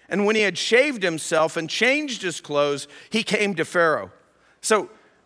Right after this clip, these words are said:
all of a sudden, he's been languishing in prison for two more years. This could be on his birthday again or anniversary again. We don't know. And then all of a sudden,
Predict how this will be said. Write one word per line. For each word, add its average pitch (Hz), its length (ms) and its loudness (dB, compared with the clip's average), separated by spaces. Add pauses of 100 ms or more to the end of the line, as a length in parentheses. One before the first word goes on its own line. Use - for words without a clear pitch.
all 185 140 8
of 294 60 0
a 262 60 4
sudden, 185 260 2
he's 185 160 0
been 175 220 0
languishing 269 640 2
in 254 120 0
prison 170 380 -2
for 170 160 -4
two 285 300 -4
more 262 260 0
years. 170 680 -4 (1120)
This - 140 -14
could 269 240 -2
be 196 380 -2
on 185 120 2
his 151 160 -4
birthday 190 520 0
again 160 300 -2
or 170 160 -2
anniversary 156 580 -4
again. 151 260 -6
We 156 100 -6
don't 151 160 -6
know. 113 240 -8 (1040)
And 180 80 -2
then 202 80 4
all 247 220 6
of 254 40 0
a - 40 -8
sudden, 196 280 0